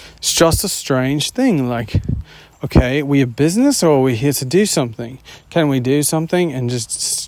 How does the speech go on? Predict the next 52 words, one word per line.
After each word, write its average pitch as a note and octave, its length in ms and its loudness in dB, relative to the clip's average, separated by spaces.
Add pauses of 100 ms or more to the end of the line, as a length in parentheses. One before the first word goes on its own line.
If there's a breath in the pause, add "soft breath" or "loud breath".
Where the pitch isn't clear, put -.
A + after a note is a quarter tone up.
(120)
s-, C3 100 -10
skip - 300 -6
the C3+ 80 -2
business E3+ 400 -2
part - 320 -8
of B2+ 60 -10
it? - 300 -14 (600 loud breath)
And C3+ 140 -2
it's B2 100 -4
like, B2 300 -4
yeah, D#3 340 2
you, C3 160 -2
we C3+ 100 4
just C#3 200 0
happen C3 460 -2
to - 100 -10
be C#3+ 100 -2
making C3 340 -4
money, D#3 220 -2
right? C3 300 0 (400 loud breath)
Uh, E3 160 4
why D#3 240 0
can't G3+ 240 -2
it G3+ 180 -4
be G3 100 2
simple F#3 440 2
again B2 240 0
and A2 120 -4
say, A2+ 200 -4
"No, B2+ 260 -4 (420 loud breath)
fill F#3+ 200 2
up F#3 100 -4
all G3 160 2
this F#3 100 0
paperwork," D3 540 2
before C3+ 320 0
it's B2+ 100 -4
like, B2+ 380 -4 (460 loud breath)
"All G3+ 80 4
right, F#3+ 200 2
here's F3 220 0
your F3+ 80 0
mailing E3+ 320 2
address, C#3+ 320 0
we'll C#3+ 120 4
s-, - 260 -4
mail C#3+ 240 0
you E3 140 0
a D#3 40 -4
check." E3+ 240 -2 (600 soft breath)
It's - 120 -10
like, - 220 -6